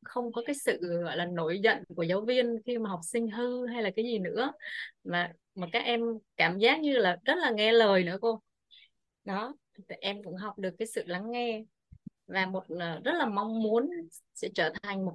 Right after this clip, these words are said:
mentor, nhưng mà giống như là em chưa, chưa đủ đầy để trở thành một mentor thì, à, có lẽ là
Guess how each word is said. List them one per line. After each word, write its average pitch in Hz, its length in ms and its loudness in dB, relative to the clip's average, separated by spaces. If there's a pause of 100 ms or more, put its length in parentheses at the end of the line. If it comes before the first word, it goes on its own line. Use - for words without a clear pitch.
mentor, 214 500 2
nhưng 208 160 -4
mà 185 120 0
giống 185 340 0
như 254 160 -4
là 202 100 -2
em 190 200 -4
chưa, 226 300 6 (460)
chưa 226 120 4
đủ 175 160 2
đầy 190 240 6
để 160 140 0
trở 160 180 2
thành 190 140 -4
một 170 140 -2
mentor 214 640 0 (640)
thì, 165 300 0 (560)
à, 160 200 -6 (1160)
có 208 80 2
lẽ 214 220 6
là 208 180 4